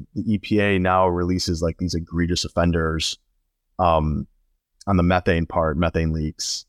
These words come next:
And we've, "Hey, guys, we saw this," and it's, it, they're like, "Yeah, we kinda felt like we'd be on the list, but this is news to us,"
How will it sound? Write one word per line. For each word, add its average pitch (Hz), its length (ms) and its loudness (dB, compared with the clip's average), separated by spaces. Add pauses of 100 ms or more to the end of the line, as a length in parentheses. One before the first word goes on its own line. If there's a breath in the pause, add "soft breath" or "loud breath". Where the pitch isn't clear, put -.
(120)
And 82 260 0
we've, 90 320 0 (380)
"Hey, 87 140 0
guys, 80 580 0 (400)
we 95 140 -2
saw 87 280 4
this," 85 520 0 (160)
and 82 300 0 (520)
it's, - 420 0 (140)
it, 127 180 0 (100)
they're 113 140 4
like, 110 180 2
"Yeah, 170 240 2
we 156 140 2
kinda 185 240 0
felt 160 320 0
like 160 160 0
we'd 165 100 0
be 160 100 2
on 160 100 2
the 160 60 0
list, 160 280 0
but 92 160 -2
this 120 160 0
is 85 100 -2
news 92 320 2
to 78 140 -4
us," - 400 -6